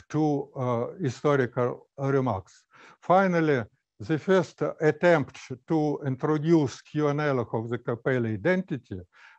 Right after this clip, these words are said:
was, uh, uh, undertaken by, uh, with team, uh, of Japanese many years ago. But finally, I don't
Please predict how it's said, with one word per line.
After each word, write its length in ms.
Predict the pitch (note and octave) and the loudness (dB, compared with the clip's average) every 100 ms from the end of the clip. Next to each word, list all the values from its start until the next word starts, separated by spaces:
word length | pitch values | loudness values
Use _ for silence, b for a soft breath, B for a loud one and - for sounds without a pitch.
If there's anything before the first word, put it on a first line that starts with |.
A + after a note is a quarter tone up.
| - | 2
was, 320 | D3+ D#3+ - | 4 4 -2
uh, 320 | D#3 C3+ C#3 A2+ _ _ B2+ | -4 -4 -4 -10 _ _ -8
uh, 760 | A2+ A2+ G#2+ G#2+ C3 D3+ - - | -2 -2 -2 -4 -6 -10 -14 -4
undertaken 840 | D3 C3+ C3 E3+ E3+ E3 D3 B2+ | 0 2 2 4 2 2 -2 0
by, 280 | A2+ C#3 C3+ | 2 4 4
uh, 340 | C3 A#2+ B2 | 2 0 -4
with 360 | A#2+ C3+ C#3 - - _ _ _ _ | -4 -4 -4 -6 -18 _ _ _ _
team, 380 | - D#3+ D#3 D3 | 0 2 4 2
uh, 280 | C3 A#2 A2+ | 0 0 -2
of 320 | C3 C3 A#2 C3 | -2 -4 -4 -6
Japanese 640 | G#2+ B2+ C#3 B2 G#2+ F#2 - E2+ _ _ _ _ _ _ _ _ _ _ _ _ _ | -4 -4 -2 -2 -2 -6 -12 -20 _ _ _ _ _ _ _ _ _ _ _ _ _
many 380 | A#2+ A#2 C#3+ C3+ | -4 0 0 2
years 340 | B2+ B2 - | 0 0 -2
ago. 440 | B2 G#2 F#2+ F2 D2+ _ B B B B - | -6 -6 -8 -12 -16 _ B B B B 0
But 220 | B2+ C#3 | 0 0
finally, 720 | - G3+ G3+ F3+ D#3 C3+ A#2 A2 _ _ _ _ | 2 4 4 2 2 0 -2 -6 _ _ _ _
I 340 | E3+ D#3+ D3+ D3 | 0 2 2 0
don't 420 | B2+ D#3+ D#3+ D3+ | 0 0 2 -2